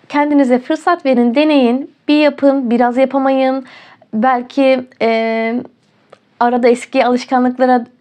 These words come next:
dönersiniz. Hiç fark etmez. Önemli olan hep devam etmek.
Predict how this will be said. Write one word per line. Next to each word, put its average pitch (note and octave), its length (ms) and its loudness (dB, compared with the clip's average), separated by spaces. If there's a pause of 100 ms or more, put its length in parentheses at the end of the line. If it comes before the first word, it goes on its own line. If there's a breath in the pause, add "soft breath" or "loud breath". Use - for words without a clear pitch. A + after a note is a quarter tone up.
dönersiniz. B3+ 680 0
Hiç F4 420 -4
fark B3 260 -4
etmez. F3 380 -6
Önemli D4+ 400 2
olan B3 280 0
hep B3+ 260 -8
devam C#4+ 300 0
etmek. B3+ 500 -4